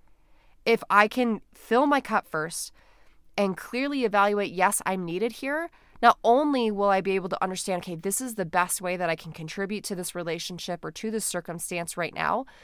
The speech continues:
but I could also do it in the way that's giving the best of me and not the rest of me.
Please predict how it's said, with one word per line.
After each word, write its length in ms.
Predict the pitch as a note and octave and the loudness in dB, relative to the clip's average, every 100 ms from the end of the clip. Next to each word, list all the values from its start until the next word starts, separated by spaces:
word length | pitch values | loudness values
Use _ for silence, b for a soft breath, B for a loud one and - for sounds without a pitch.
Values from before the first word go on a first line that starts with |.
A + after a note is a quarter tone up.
| b b b b b _ _ | b b b b b _ _
but 120 | G3 | 0
I 60 | G3 | 2
could 140 | G3 - | 0 -2
also 360 | F#3 F3+ G3+ | -2 -2 -6
do 240 | F3 F#3 F3+ | -6 -4 -4
it 100 | F3 | -4
in 160 | F#3 | -6
the 80 | F3+ | -8
way 320 | F3 F3 F3 | -4 -2 -2
that's 240 | E3+ E3 - | -2 -6 -6
giving 280 | F3+ F3 E3+ | -8 -6 -8
the 60 | |
best 340 | D#3+ D#3 - F#3 | -6 -6 -4 -4
of 60 | |
me 300 | F#3+ G3 G#3 - | -4 -4 -4 -6
and 140 | F3+ | -4
not 260 | E3+ D#3 - | -2 -4 -6
the 100 | D#3+ | -10
rest 280 | D#3 - | -8 -6
of 140 | E3+ - | -8 -10
me. 220 | B1+ C2 | -14 -14